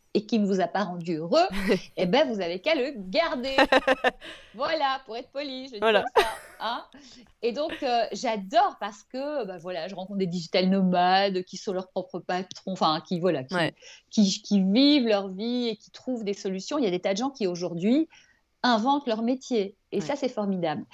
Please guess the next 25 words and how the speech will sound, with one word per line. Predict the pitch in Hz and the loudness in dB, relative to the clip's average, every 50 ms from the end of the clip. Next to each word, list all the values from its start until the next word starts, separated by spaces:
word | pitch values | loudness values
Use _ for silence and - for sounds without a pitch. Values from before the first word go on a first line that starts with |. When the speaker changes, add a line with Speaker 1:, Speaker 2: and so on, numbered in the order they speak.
| - - - - - - - - | -16 -14 -14 -14 -14 -12 -2 2
Speaker 1:
Et | - | 6
il | 247 269 | 8 8
y | |
a | 285 | 8
aussi | 294 277 - 381 | 6 6 4 2
par | - 269 247 | 2 2 0
rapport | 240 226 233 277 | 0 0 0 0
à | 262 233 | 2 2
la | 214 214 | 0 0
différence, | 202 226 208 - 202 214 254 294 320 320 302 | 0 -2 -4 -6 -6 -4 -2 -2 -2 -2 -4
c'est | - - 214 | -4 -6 -4
que | 214 - 220 190 185 190 190 190 - _ _ _ _ - | -2 0 0 0 0 0 -4 -6 -10 _ _ _ _ -8
c'est | - - 233 214 | 0 2 2 4
vrai | 220 262 277 | 4 2 -2
que | 277 | -2
cette | - 208 - | -4 -6 -6
f-, | - - - - | -8 -16 -20 -20
société | - - - 202 196 - 196 196 - 277 285 | -14 -12 -10 -6 -2 -2 -2 0 0 0 0
formate | 269 - - 233 190 214 214 233 294 294 - - | 0 2 2 2 2 2 2 0 0 -2 -4 -6
les | 214 196 | -6 -4
gens | 185 190 254 294 392 - | -4 -4 -6 -8 -8 -10
parce | - 180 - | -12 -12 -10
que | - 202 - _ _ | -12 -12 -14 _ _
pour | - - 415 427 | -2 -2 -2 -2
fonctionner, | 415 - 233 - - - 196 190 190 233 339 381 | -2 -6 -10 -10 -10 -10 -8 -6 -6 -6 -8 -10